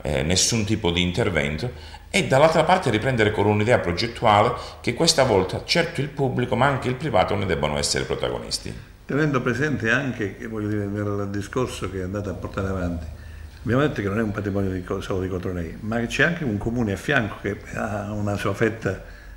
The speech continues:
Speaker 2: di, con la possibilità quindi di unire le vostre forze.
Speaker 1: Sì, ehm, noi
Speaker 2: A cui?
Speaker 1: qualche tempo fa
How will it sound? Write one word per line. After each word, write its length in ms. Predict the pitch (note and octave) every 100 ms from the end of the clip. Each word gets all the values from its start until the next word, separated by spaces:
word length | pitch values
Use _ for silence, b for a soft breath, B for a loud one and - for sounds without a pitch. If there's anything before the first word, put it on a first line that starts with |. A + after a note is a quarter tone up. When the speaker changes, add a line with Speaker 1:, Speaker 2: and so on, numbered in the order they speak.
| B
Speaker 2:
di, 200 | - G#2+
con 200 | G#2 G#2+
la 240 | G#2 G2 G#2 -
possibilità 480 | A2 G2+ G2+ G#2+ A#2
quindi 240 | A2 G#2
di 80 | F#2+
unire 400 | G2 A#2+ C3+ G#2
le 80 | F#2
vostre 300 | F2+ E2+ F#2
forze. 400 | - E2 - - - -
Speaker 1:
Sì, 360 | - G3+ -
ehm, 1040 | - - D3 C#3+ C3+ C3 C#3 D#3 - D#3 D3+
noi 300 | F3+ B2+ G#2 - G#2 F2 - -
Speaker 2:
A 120 | A2 F#2+
cui? 180 | C3
Speaker 1:
qualche 400 | G#2+ C#3 - B2+
tempo 340 | - C#3+ B2+ A#2
fa 640 | G#2 D#2 C#2+ - -